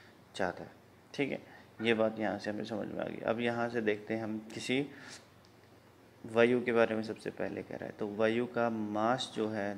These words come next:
द्रव्यमान जो है, ये ऐसे है, इसका द्रव्यमान जो है वो कम होगा। और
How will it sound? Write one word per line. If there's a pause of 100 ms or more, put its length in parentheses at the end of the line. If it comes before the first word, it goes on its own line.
द्रव्यमान
जो
है,
ये
ऐसे
है, (1400)
इसका
द्रव्यमान
जो
है
वो (120)
कम
होगा। (480)
और